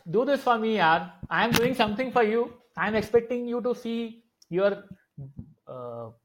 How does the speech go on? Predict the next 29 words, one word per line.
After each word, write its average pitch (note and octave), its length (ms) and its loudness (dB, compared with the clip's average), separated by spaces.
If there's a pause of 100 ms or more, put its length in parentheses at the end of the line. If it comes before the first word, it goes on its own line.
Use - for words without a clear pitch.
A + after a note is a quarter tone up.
(120)
energetic G#3 400 -2
faces G3 460 -2
that E3 260 -4 (360)
you F3 120 0
got F3+ 240 4
something. D#3+ 500 -6 (220)
Like F#3 240 0
we A3 120 -2
give A#3 200 0
a B3 80 6
doses G#3 420 4
to B3 120 -6
the A#3 360 -6
patient, G3+ 360 -4
na? G#3+ 180 -6 (460)
Like E3 240 0
a F#3+ 100 2
doctor D3+ 500 0 (760)
give F3+ 160 0
an F#3 160 0
injection F#3+ 420 -2
to G#3 80 -4
somebody F#3+ 640 -2 (340)
and F3 260 -6
he F#3+ 160 -4
feel G3 200 -4
relaxed E3 460 -2
after E3 480 -4 (420)
this. D#3+ 260 0